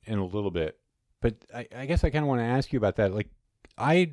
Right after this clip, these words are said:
had read that the new one was also done in the same style. It was done with s-, crayons on celluloid.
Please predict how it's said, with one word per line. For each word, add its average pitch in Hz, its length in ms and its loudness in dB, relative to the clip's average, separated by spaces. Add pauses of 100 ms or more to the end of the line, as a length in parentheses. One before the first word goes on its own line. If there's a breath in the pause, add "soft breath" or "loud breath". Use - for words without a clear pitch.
(100)
had 123 280 2
read 135 240 0
that 113 120 -16
the 127 100 -6
new 127 200 0
one 139 220 2
was 101 140 0
also 120 260 -2
done 101 180 2
in 92 80 4
the 85 80 0
same 87 240 0
style. 76 420 -10
It 80 60 -16
was 92 140 -14
done 95 180 -2
with 87 120 -4
s-, - 180 -20 (100)
crayons 101 340 -2
on 85 140 4
celluloid. 76 560 -4